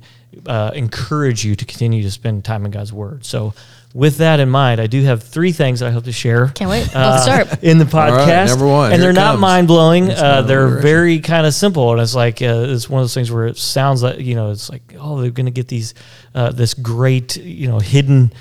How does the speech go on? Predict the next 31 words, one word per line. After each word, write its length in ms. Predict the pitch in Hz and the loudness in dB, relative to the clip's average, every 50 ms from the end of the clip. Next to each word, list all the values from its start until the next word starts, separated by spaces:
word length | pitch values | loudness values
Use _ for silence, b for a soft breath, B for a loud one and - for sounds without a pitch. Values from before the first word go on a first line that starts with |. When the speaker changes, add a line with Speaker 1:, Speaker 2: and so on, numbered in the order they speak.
| B B B B B | B B B B B
Speaker 1:
discovery 540 | - 123 - - 151 143 135 127 131 123 120 | -6 -6 -2 0 2 2 2 2 2 2 2
of 60 | 113 | 2
how 140 | 117 127 123 | 2 0 0
to 180 | 120 117 110 104 | 0 0 -2 -2
just 340 | 107 113 135 - 127 - 143 | -4 -6 -8 -8 -6 -2 0
immediately 400 | 120 127 131 131 131 123 120 117 | 0 2 2 0 0 0 0 -2
approach 240 | - - 131 117 - | -2 -2 -4 -4 -2
God's 180 | 131 117 110 | -4 -4 -2
Word." 180 | 117 127 120 110 | -2 -2 -2 -2
But 120 | 113 110 | -2 -2
it's, 200 | 107 101 - - - 160 139 | -4 -4 -6 -12 -12 -14 -16
you've 180 | 127 120 117 - | -14 -14 -10 -6
probably 260 | - 139 135 135 123 | -2 0 0 2 2
heard 140 | 120 131 127 | 2 0 0
'em 100 | 127 127 | 0 2
all 100 | 127 123 | 2 0
before. 480 | 117 107 - 135 139 147 151 151 - - | 0 -4 -4 -2 -2 0 0 -2 -4 -4
I 140 | 135 123 | -4 -2
know 120 | 123 127 127 | -2 -2 -2
Brett 280 | 120 123 127 123 117 | -2 -2 -2 -2 -2
said 180 | - - 139 123 | -2 -2 -2 -2
'em 80 | 123 120 | -2 -2
from 140 | - 117 | -4 -4
the 80 | 117 113 | -6 -6
pulpit 320 | 113 135 131 123 131 135 | -4 -6 -6 -6 -4 -4
many 180 | 127 135 131 123 | -2 -2 -2 -2
times, 400 | 117 131 127 131 143 139 127 - B B B B B B B B | -2 -2 -2 -2 -2 -4 -4 -8 B B B B B B B B
but 80 | 123 | -4
it's 120 | 123 117 - | -2 -2 -2
just 220 | 127 117 - - | -2 -2 -2 -4
study, 480 | - - - 135 143 165 185 190 160 | -6 -2 0 0 2 2 0 -2 -2